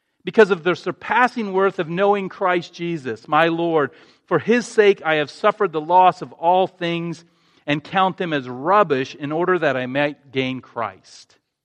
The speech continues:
In the foolish exchange, we give up, uh, the glory of God for an image, a God made by human hands, or really anything that, that's not God. But in the wise exchange, we give up everything.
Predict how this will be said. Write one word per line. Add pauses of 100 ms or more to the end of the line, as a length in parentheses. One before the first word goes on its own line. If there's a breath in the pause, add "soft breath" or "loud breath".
(760 soft breath)
In
the
foolish
exchange,
we
give
up, (220 soft breath)
uh, (300 soft breath)
the
glory
of
God (160 soft breath)
for
an
image, (100)
a
God
made
by
human
hands, (680)
or
really
anything
that, (200 soft breath)
that's
not
God. (220)
But
in
the
wise
exchange,
we
give
up
everything.